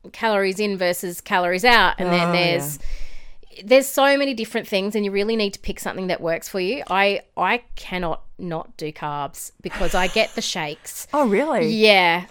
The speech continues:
Speaker 1: Um,
Speaker 2: Oh.
Speaker 1: so I get, uh, I think it's called hypoglycemic, or
Speaker 2: Yeah.
Speaker 1: when basically if you haven't eaten
Speaker 2: Hypo is a lack of, yeah.
Speaker 1: So if I haven't eaten for a while, I get the shakes
Speaker 2: Mm.
Speaker 1: and start to feel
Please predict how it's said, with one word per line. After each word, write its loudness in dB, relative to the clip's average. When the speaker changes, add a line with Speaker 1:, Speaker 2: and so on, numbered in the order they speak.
Speaker 1:
Um, 2
Speaker 2:
Oh. -10
Speaker 1:
so 2
I 2
get, 0
uh, -4
I -14
think -12
it's -12
called -2
hypoglycemic, -8
or -4
Speaker 2:
Yeah. 2
Speaker 1:
when 2
basically 2
if -6
you 0
haven't 2
eaten 6
Speaker 2:
Hypo 8
is 0
a 2
lack -2
of, -6
yeah. -6
Speaker 1:
So -2
if 2
I 2
haven't 4
eaten 0
for -2
a 2
while, 2
I -2
get -4
the -8
shakes -4
Speaker 2:
Mm. -4
Speaker 1:
and -4
start -4
to -18
feel -6